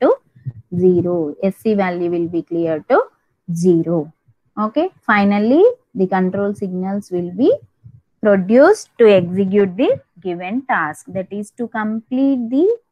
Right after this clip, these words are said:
instruction which is stored in the instruction register, which is stored in the instruction register. This is the, this is about the control unit of basic computers.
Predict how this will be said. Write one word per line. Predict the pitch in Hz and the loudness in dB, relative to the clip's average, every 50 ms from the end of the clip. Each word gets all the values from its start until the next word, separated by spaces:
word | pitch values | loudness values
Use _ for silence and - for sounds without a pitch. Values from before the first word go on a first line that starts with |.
| _ _ - | _ _ -10
instruction | 185 180 170 175 - _ - 175 165 _ - - 208 208 196 | -10 -10 -10 -10 -14 _ -6 -6 -6 _ -10 -6 -4 -4 -4
which | 180 175 170 _ - | -4 -6 -12 _ -6
is | 202 196 196 | -6 -6 -6
stored | - - 185 175 175 175 175 | -8 -10 -8 -6 -4 -4 -4
in | 170 170 170 175 | -4 -6 -6 -6
the | 185 175 | -8 -8
instruction | 175 175 170 _ _ - 165 - - - - 233 277 269 | -10 -12 -14 _ _ -16 -16 -16 -16 -10 -2 0 0 0
register, | 220 175 - - 160 156 - - - 180 175 175 165 147 123 _ _ _ _ _ - _ - 123 - 175 | 0 -4 -10 -10 -12 -12 -12 -12 -6 -4 -2 -2 -2 -4 -8 _ _ _ _ _ -20 _ -16 -16 -14 -10
which | 180 185 - - | -10 -10 -8 -6
is | 208 208 - | -8 -8 -8
stored | - - 185 180 180 180 | -8 -8 -6 -4 -4 -4
in | 170 170 175 | -4 -4 -4
the | 185 233 359 466 466 - | 0 0 0 0 -2 -6
instruction | - 202 180 165 - - 160 165 - - - 247 277 269 | -6 -6 -6 -8 -8 -10 -12 -12 -12 -6 0 2 2 2
register. | 208 175 170 160 160 - - - 165 151 147 - _ _ _ _ _ _ _ _ _ - | 2 -2 -10 -14 -16 -16 -12 -10 -10 -10 -10 -10 _ _ _ _ _ _ _ _ _ -6
This | 202 196 233 262 262 - - - | 0 4 4 4 4 2 -2 -2
is | 220 202 190 180 180 180 | 0 0 0 -2 -6 -4
the, | 180 180 180 175 175 190 202 - - - _ _ _ _ _ _ _ _ _ _ _ _ _ _ _ _ _ _ _ _ _ _ _ _ _ _ _ _ _ _ _ _ _ _ _ _ _ _ - | -2 -2 0 0 -2 -6 -8 -10 -14 -18 _ _ _ _ _ _ _ _ _ _ _ _ _ _ _ _ _ _ _ _ _ _ _ _ _ _ _ _ _ _ _ _ _ _ _ _ _ _ -8
this | - 208 208 - 240 | -4 -2 -2 0 0
is | 233 220 214 | 0 2 2
about | 202 190 185 190 190 190 175 165 | 0 0 2 0 0 0 -2 -2
the | 170 180 180 180 165 - | -2 -2 -2 -4 -6 -4
control | - 185 185 185 190 214 214 208 | -4 -4 -2 -2 -2 -2 0 0
unit | 208 208 185 180 180 180 180 185 185 143 | 0 -2 -4 -6 -10 -10 -12 -12 -8 -6
of | 165 180 180 175 - 180 170 | -4 -2 -4 -4 -6 -10 -8
basic | 175 175 175 175 - - 247 240 _ | -8 -8 -8 -8 -10 -10 -12 -10 _
computers. | - 175 170 170 160 - 160 160 151 - 160 160 147 131 110 - - | -6 -6 -6 -6 -8 -8 -8 -10 -8 -2 -2 -2 -2 -2 -6 -14 -20